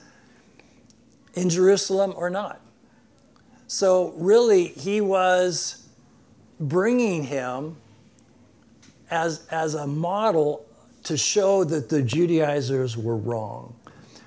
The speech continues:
Because if the Judaizers were right, Paul would have to write to the church at Galatia, "I brought Titus with me, and while we're in Jerusalem, the council made me circumcise him." He didn't.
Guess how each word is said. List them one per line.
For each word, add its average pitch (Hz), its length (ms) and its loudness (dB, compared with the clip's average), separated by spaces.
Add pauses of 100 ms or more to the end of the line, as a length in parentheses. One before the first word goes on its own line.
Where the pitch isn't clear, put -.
(120)
Because 147 300 0
if 151 140 -2
the 151 80 2
Judaizers 202 840 2
were 151 220 4
right, 139 580 0 (420)
Paul 180 320 6
would 180 100 4
have 165 300 -2
to 190 120 0
write 170 280 0
to 165 100 -6
the 151 100 -4
church 151 340 -6
at 143 120 -8
Galatia, 143 720 -4 (440)
"I 143 140 -6
brought 170 480 -4
Titus 170 500 -4
with 156 380 -4
me, 135 300 -6
and 127 260 -8
while 143 300 -4
we're 165 180 -4
in 165 80 -6
Jerusalem, 143 720 -2
the 117 120 -6
council 156 540 -6
made 139 300 -4
me 131 160 -6
circumcise 113 880 -10
him." 110 280 -14 (760)
He 139 160 -6
didn't. 120 500 -8